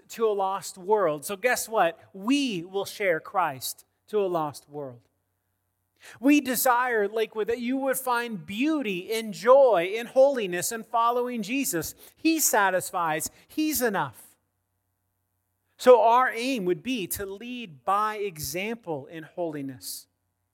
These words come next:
in joy. We desire you to be faithful members who serve.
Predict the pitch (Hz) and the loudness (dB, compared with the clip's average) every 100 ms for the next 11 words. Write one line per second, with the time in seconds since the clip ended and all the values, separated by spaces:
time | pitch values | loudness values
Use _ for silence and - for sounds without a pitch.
0 | - 180 165 143 156 135 120 _ _ _ | -10 -8 -6 -8 -10 -10 -16 _ _ _
1 | _ _ _ _ _ _ _ _ _ _ | _ _ _ _ _ _ _ _ _ _
2 | _ _ _ _ 190 233 277 277 214 220 | _ _ _ _ 0 2 2 0 -6 -10
3 | 175 214 214 196 180 180 185 208 226 180 | -4 -2 0 0 -2 -4 -10 -12 -10 -12
4 | 180 - - 208 208 - 226 214 202 180 | -14 -16 -14 -12 -12 -16 -14 -14 -12 -8
5 | 190 185 165 147 - _ 190 160 - 196 | -8 -10 -16 -14 -16 _ -18 -16 -14 -10
6 | 214 214 139 | -8 -8 -10